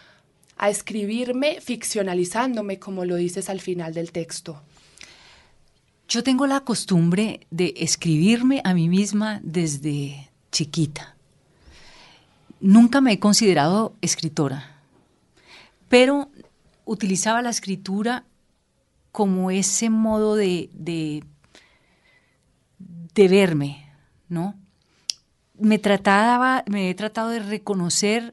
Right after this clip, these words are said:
Speaker 2: a través de la escritura, siempre. Y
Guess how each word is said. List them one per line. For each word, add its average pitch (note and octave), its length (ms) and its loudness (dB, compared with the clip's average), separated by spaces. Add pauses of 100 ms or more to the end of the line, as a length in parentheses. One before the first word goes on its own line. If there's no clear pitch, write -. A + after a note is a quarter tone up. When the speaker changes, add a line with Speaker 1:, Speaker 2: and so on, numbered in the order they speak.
Speaker 2:
a G3 100 -2
través F3+ 480 -4
de F#3 80 -4
la F3 80 -10
escritura, D3 640 -16 (560)
siempre. D3+ 640 0 (160)
Y D#3+ 540 -10